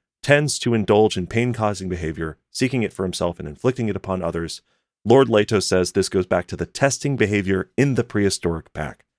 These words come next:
end quote. And I think that condition is where a disagreement happens between, I think, myself and you, Abu, and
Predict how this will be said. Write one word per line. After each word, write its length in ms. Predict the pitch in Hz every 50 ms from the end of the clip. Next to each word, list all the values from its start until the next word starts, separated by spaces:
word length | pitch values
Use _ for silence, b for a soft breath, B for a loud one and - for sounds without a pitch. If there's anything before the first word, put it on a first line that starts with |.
| _ _ _ _ _ _ -
end 220 | 95 87 82 -
quote. 260 | _ - 76 57 - _ _ _ _ _ _ _ _ _ _ _ _ _ _ _ _ -
And 180 | - 110 107 104 -
I 80 | 113 113
think 300 | - 160 147 127 - _ _ -
that 320 | 95 92 107 110 113 - -
condition 640 | - 117 92 82 85 - - 95 110 120 127 123 _ _ _ _ _ _ _ -
is 180 | 110 98 90 92
where 360 | 107 98 95 92 87 85 - _ _ _ _ -
a 60 | 98
disagreement 540 | 87 107 95 - - 95 92 87 87 82 - _ _ -
happens 340 | 95 85 - 76 76 73 -
between, 340 | - - - 87 85 82 -
I 80 | -
think, 180 | - - 73 73
myself 380 | 76 82 - 123 113 110 - -
and 140 | - 82 80
you, 140 | 92 107 110
Abu, 340 | 101 95 104 101 101 92 - -
and 300 | - 85 82 80 -